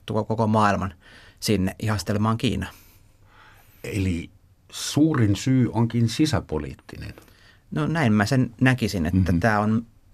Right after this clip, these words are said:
Speaker 1: myös toki ulkopoliittinen veto ja keino niin kuin hankkia prestiisiä maailmalla, mutta suurimmat tavoitteet Kiinalla on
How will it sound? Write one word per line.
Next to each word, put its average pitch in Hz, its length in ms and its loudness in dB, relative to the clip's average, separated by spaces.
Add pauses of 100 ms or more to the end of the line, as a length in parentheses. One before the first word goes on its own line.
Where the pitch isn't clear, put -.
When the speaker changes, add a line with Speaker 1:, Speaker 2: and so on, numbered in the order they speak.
(260)
Speaker 1:
myös 139 440 2
toki 117 220 -2
ulkopoliittinen 107 880 2
veto 98 320 0 (220)
ja 101 200 -2 (420)
keino 101 300 2
niin 95 160 0
kuin 95 120 -4
hankkia 95 380 -2
prestiisiä 95 640 -4
maailmalla, 95 460 0
mutta 95 280 -6
suurimmat 135 480 0
tavoitteet 101 560 -2
Kiinalla 92 440 -2
on 87 220 -6